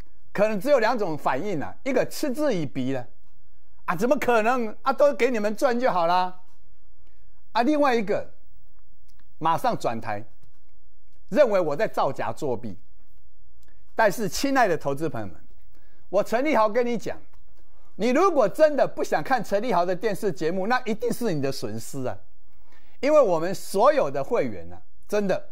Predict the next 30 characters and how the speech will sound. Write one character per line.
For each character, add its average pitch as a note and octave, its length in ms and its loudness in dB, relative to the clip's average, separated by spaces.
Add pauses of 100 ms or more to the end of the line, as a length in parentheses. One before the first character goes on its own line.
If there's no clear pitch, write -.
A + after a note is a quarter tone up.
(320)
包 C#4+ 180 6
含 G#3 180 4
现 B3+ 240 0
在 A3+ 160 4
很 G3 280 0
多 B3+ 180 6
人 G3+ 140 2
都 A3 160 4
已 F3 40 2
经 A3 160 -2
长 B2+ 280 -2
智 G3 200 0
慧 E3+ 200 2
了， B2+ 100 -2
知 A#2 80 -4
道 C3+ 160 -2
吗？ A#2+ 100 -4 (640)
长 G#3+ 260 4
智 F4+ 240 0
慧 D4+ 200 8
的 F#3+ 120 0
人 D3+ 260 -2
一 G3+ 60 -2
定 C4 160 0
会 B3+ 120 4
选 D3 200 0
择 D3 160 0
陈 C#3+ 240 -2
立 F3 160 -2
豪， - 220 -4